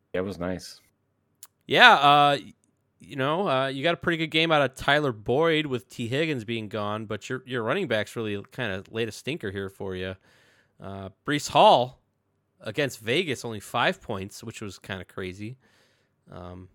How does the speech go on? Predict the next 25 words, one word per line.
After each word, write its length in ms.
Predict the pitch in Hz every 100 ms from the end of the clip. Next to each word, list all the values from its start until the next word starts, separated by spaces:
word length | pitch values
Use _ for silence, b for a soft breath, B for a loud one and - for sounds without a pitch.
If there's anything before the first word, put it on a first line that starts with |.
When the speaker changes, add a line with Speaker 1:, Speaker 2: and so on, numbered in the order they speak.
| _
Speaker 2:
did 120 | 117
you 80 | 135
watch 200 | 180 160
that 180 | 165 170
game 260 | 196 214 208
on 180 | 139
Monday 260 | 156 156 165
Night 160 | 160 160
Football? 380 | 180 185 196 - _ _ _ _ _ _ _
Speaker 1:
Oh, 480 | 113 101 85 82 90 -
not 340 | 110 101 101
at 100 | 90
all. 320 | 82 78 80 85
Speaker 2:
Oh, 100 | 120
Sunday 280 | - 160 123
Speaker 1:
I, 20 |
Speaker 2:
Night 80 | 98
Speaker 1:
I 60 |
am 100 | 107
Speaker 2:
Football. 160 | 90 82
Speaker 1:
a 40 |
Jets 360 | 101 98 - -
and 300 | 92 98 95
Raiders 340 | 98 110 107
fan. 320 | - 123 120